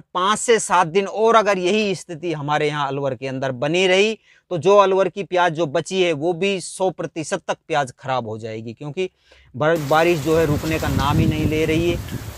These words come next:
तो किसान भाइयों, अब मैं आपको बताता हूँ कि किसान भाइयों से चूक कहाँ हुई, क्योंकि जब किसान, जब हम हर साल प्याज लगाते हैं तो उसका जो परफेक्ट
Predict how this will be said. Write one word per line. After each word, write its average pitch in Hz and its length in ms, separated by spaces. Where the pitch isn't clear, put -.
तो 160 60
किसान 160 380
भाइयों, 185 420
अब 165 160
मैं 160 180
आपको 156 360
बताता 151 300
हूँ 185 120
कि 185 80
किसान 165 360
भाइयों 147 260
से 185 160
चूक - 380
कहाँ 170 280
हुई, 139 180
क्योंकि 156 360
जब 170 200
किसान, 180 680
जब 180 220
हम 190 160
हर 160 200
साल 196 280
प्याज 160 300
लगाते 147 400
हैं 175 140
तो 190 120
उसका 175 360
जो 147 280
परफेक्ट 151 340